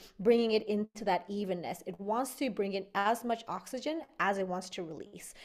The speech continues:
So yes, nose breathing does certain things, but mouth breathing in itself is not a hin-, inherently bad thing, because sometimes when we're doing the hour-long breath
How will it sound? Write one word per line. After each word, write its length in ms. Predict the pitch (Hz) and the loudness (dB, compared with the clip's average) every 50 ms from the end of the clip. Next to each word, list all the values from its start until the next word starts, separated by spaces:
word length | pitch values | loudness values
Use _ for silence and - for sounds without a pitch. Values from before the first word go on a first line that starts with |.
| - - - - - | -20 -20 -20 -10 2
So 180 | - 262 220 - | 2 2 2 4
yes, 420 | 214 254 359 339 - - - - - - | 0 2 2 2 2 -2 -14 -18 -18 -18
nose 460 | 214 - 233 226 208 214 226 247 254 - | -14 -8 -2 0 2 4 6 4 4 4
breathing 500 | - 269 277 294 311 320 320 330 339 330 - 208 | 0 -2 0 0 0 0 -2 -6 -8 -8 -10 -2
does 200 | 180 220 214 214 | 2 2 2 4
certain 240 | - 277 254 247 233 | 6 6 6 6 6
things, 300 | 240 - 202 226 277 285 - - - | 4 -2 -2 -2 -2 -4 -8 -10 0
but 140 | - 214 196 | 2 2 2
mouth 300 | 190 190 185 254 277 269 | 2 0 0 0 -2 0
breathing 260 | - 285 269 254 240 | 0 2 2 4 4
in 0 | |
itself 560 | 220 208 190 - - - - 247 247 208 185 - | 2 2 -2 -4 -8 2 6 6 6 6 4 0
is 120 | - 202 220 | -6 -4 -2
not 140 | 202 185 190 | -2 -2 -2
a 40 | |
hin-, 240 | - - 208 214 - - | -2 -4 -6 -6 -4 -6
inherently 560 | 220 214 196 170 180 190 190 190 185 196 180 165 - - | -6 -4 -4 -4 -2 -2 -4 -4 -4 -4 -6 -6 -4 -2
bad 300 | 196 170 156 156 156 - - _ - | 0 2 4 2 2 0 -6 _ 2
thing, 280 | 302 330 302 214 180 - - - - - - | 4 4 4 2 -2 -6 -12 -18 -18 -10 -4
because 200 | 247 240 254 254 | 2 2 4 4
sometimes 440 | - 247 254 254 277 269 254 240 240 | 4 2 4 6 6 6 6 4 2
when 100 | 220 214 | 2 2
we're 100 | 208 202 | 2 0
doing 460 | 185 170 233 240 269 294 277 247 220 | 0 2 2 4 6 6 6 4 4
the 180 | 190 220 202 - - - | 4 2 2 2 0 0
hour-long 640 | 180 196 208 214 214 208 202 196 190 196 202 202 190 | 4 6 8 8 8 8 6 6 4 2 2 0 2
breath 300 | 185 196 190 196 - | 2 2 2 2 -2